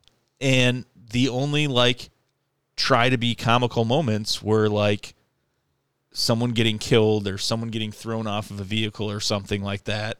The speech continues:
<laughs> And it was, it was just, to me, stupid, because it was like,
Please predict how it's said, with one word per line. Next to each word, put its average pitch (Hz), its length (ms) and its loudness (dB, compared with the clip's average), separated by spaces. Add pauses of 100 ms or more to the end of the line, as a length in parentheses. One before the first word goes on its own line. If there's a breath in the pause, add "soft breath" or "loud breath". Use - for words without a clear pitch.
<laughs> - 100 -10
And 165 120 -2
it 143 120 -2
was, 127 300 -4 (540 loud breath)
it 131 100 2
was 135 200 0
just, - 440 -2 (540)
to 143 120 0
me, 170 320 2
stupid, 120 580 0
because 117 320 0
it 139 60 -2
was 123 140 -4
like, 117 220 2